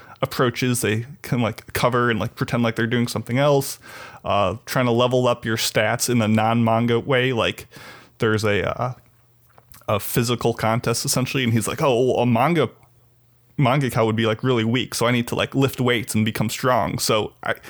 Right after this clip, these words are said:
she won't even consider the fact that I'm a mangaka, stuff like that. And finally, you just have a general, like, father-daughter-esque show. Like, think of Sweetness and Lightning, Usagi Drop, uh, or, like, Barakamon for that kind of aesthetic. And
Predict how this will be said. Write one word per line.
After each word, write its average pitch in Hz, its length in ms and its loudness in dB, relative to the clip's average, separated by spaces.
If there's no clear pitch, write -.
she - 140 0
won't 156 160 4
even 113 160 2
consider 139 500 0
the 104 80 0
fact - 400 -2
that - 220 -2
I'm 104 140 0
a 98 40 0
mangaka, - 560 -6
stuff - 300 -4
like - 140 -8
that. - 260 -4
And 120 220 2
finally, 139 320 2
you 123 240 0
just 131 200 0
have 120 120 0
a 107 60 2
general, 117 380 2
like, - 180 -2
father-daughter-esque 110 1800 -2
show. - 380 0
Like, 104 220 -2
think - 220 -2
of - 80 -4
Sweetness 107 380 -4
and 127 100 -2
Lightning, 131 500 2
Usagi 117 460 0
Drop, 117 460 0
uh, - 200 -4
or, 110 160 2
like, 107 200 -2
Barakamon - 720 -2
for 117 100 0
that 110 160 0
kind 107 160 -2
of 101 80 -6
aesthetic. - 380 -4
And 127 260 0